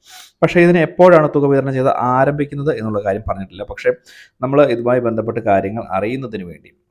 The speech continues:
ഔദ്യോഗികമായിട്ട് തന്നെ ഡി ബി ടി സെൽ അധികൃതരുമായിട്ട് സംസാരിച്ചിരുന്നു. അപ്പോഴവർ പറയുന്നത് രണ്ട് ദിവസം, മാക്സിമം നാളെ അല്ലെങ്കിൽ മറ്റന്നാളായിട്ട്, ഇന്നോ നാളെയോ, മ-, മറ്റന്നാളല്ല, ഇന്നല്ലെങ്കിൽ നാളെ തുക വിതരണം ആരംഭിക്കും.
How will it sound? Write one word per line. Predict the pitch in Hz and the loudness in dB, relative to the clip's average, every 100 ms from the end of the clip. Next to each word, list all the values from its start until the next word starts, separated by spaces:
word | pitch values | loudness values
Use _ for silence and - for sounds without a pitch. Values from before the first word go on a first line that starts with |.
| 107 | -12
ഔദ്യോഗികമായിട്ട് | 104 104 107 107 101 98 95 | -6 -4 -4 -4 -6 -6 -8
തന്നെ | 107 | -8
ഡി | 95 98 | -8 -6
ബി | 98 113 107 | -6 -6 -6
ടി | 127 | -8
സെൽ | 120 - 98 | -8 -10 -10
അധികൃതരുമായിട്ട് | 98 95 98 98 98 95 92 95 | -14 -14 -12 -8 -8 -8 -8 -12
സംസാരിച്ചിരുന്നു. | - 90 - 87 - - _ _ _ _ _ _ _ _ _ _ _ _ | -16 -14 -8 -8 -8 -20 _ _ _ _ _ _ _ _ _ _ _ _
അപ്പോഴവർ | 104 110 107 110 | -2 2 4 2
പറയുന്നത് | 110 113 98 110 - - - _ 120 | 0 0 0 0 -2 -12 -20 _ -2
രണ്ട് | 123 160 | 0 2
ദിവസം, | 127 110 95 | 0 0 0
മാക്സിമം | 113 117 143 165 - | 0 -2 -2 -2 -2
നാളെ | 123 123 143 180 | -2 0 2 4
അല്ലെങ്കിൽ | 127 117 113 | 2 0 -2
മറ്റന്നാളായിട്ട്, | 113 95 101 98 85 82 - - _ _ 139 | -8 -8 -6 -6 -6 -6 -12 -16 _ _ -8
ഇന്നോ | 151 190 | -2 0
നാളെയോ, | 160 110 87 - | 2 0 -2 -6
മ-, | 120 113 120 - | -10 -8 -8 -8
മറ്റന്നാളല്ല, | 120 147 160 104 123 - | -10 -6 -6 -4 -6 -10
ഇന്നല്ലെങ്കിൽ | 135 135 151 170 131 127 147 | -14 -10 -6 -4 -4 -4 -4
നാളെ | 117 107 104 92 - _ _ _ - | -2 0 0 -2 -8 _ _ _ -6
തുക | 120 | 0
വിതരണം | 117 113 107 - - | 2 2 0 -2 -6
ആരംഭിക്കും. | 104 101 95 95 | -4 -4 -4 -6